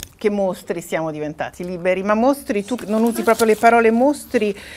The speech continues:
eh, liberi e deboli, dici, infami, liberi e deboli, infami, liberi e deboli anche sui bambini migranti. A questo punto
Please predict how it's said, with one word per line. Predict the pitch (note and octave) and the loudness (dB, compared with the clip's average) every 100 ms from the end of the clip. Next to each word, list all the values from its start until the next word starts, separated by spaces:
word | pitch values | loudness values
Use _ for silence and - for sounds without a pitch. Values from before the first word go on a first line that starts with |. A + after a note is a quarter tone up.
| - | -8
eh, | - G#3 G#3 G3+ G3+ G3 - | 4 8 10 10 8 6 0
liberi | A3 C#4 D#4 D#4+ D#4 - - | 0 2 4 4 2 0 -2
e | G3 G#3+ | 0 2
deboli, | F3+ E3+ C#3 D3+ D3+ C#3+ | 4 2 0 -4 -4 -4
dici, | C#3 C3 G3 | -6 -6 0
infami, | A#3+ B3 A#3 C#3 E3 E3+ | 0 2 2 2 0 -4
liberi | G#3+ A#3 G#3+ F3 | -2 2 2 0
e | D#3+ | -6
deboli, | C3+ C3+ D3+ D3 D#3 - - - | -8 -6 -6 -6 -10 -16 -20 -14
infami, | G#3 D4+ B3+ | -4 -2 0
liberi | C4 C4 | -2 -2
e | C4 | -4
deboli | D4+ C#4 | -4 -2
anche | A3 A3+ A#3+ A3 - - | -4 -4 -4 -4 -6 -20
sui | - - | -20 -10
bambini | G3 G3 G3 | -6 -4 -4
migranti. | G3 F#3+ F3 C3+ C3+ D3+ D#3+ | -6 -6 -6 -8 -12 -10 -10
A | |
questo | F#3 F#3 G3+ | -10 -10 -6
punto | A3+ C4 B3+ G3+ | -4 -2 -2 -6